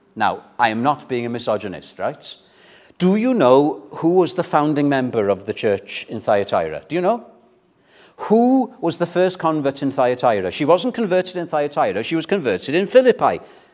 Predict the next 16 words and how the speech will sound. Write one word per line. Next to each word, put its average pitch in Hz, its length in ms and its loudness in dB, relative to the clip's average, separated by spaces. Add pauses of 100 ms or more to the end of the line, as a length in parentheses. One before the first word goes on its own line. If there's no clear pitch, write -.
(120)
She - 160 -8
was 262 160 2
Lydia. 269 580 2 (600)
She 196 160 0
was 170 120 4
a 156 120 8
rich 233 520 2
businesswoman, 143 800 -2
and 135 200 -2
when 175 180 2
she - 140 -4
was 156 160 0
on 131 100 2
a 117 40 0
business 214 420 0
trip, - 340 0